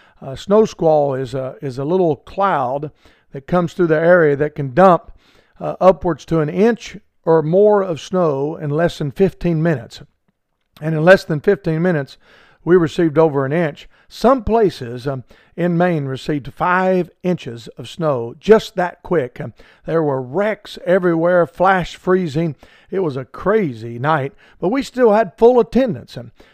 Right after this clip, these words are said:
and then afterwards, we went over to our new campus and celebrated the fact that we have a family in our church having another child, and it was just a tremendous day in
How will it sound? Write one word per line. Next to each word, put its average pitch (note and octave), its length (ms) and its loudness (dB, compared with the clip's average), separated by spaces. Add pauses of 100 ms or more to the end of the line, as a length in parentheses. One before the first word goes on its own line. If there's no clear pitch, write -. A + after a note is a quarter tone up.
(120)
and D#3 200 -2
then E3+ 120 4
afterwards, G3 560 2
we D3 160 -4
went D#3+ 120 0
over E3+ 220 0
to C#3+ 120 -2
our C#3 120 0
new E3 160 0
campus F3 520 -4
and A#2+ 120 -10 (300)
celebrated F3+ 600 4
the D3+ 80 -4
fact F3 360 0
that D3+ 120 -12
we C#3+ 120 -4
have C#3+ 120 -2
a C3+ 140 -10
family E3 340 -2
in C#3+ 60 -6
our C#3+ 100 -4
church E3 320 -4
having D#3 260 0
another C#3 280 -6
child, E3 460 0 (360)
and D#3 80 -12
it D3+ 40 -10
was D3 100 -8
just F#3 260 -6
a D#3 160 -12
tremendous D#3 840 -6 (280)
day C3 480 -2 (200)
in D3+ 300 -6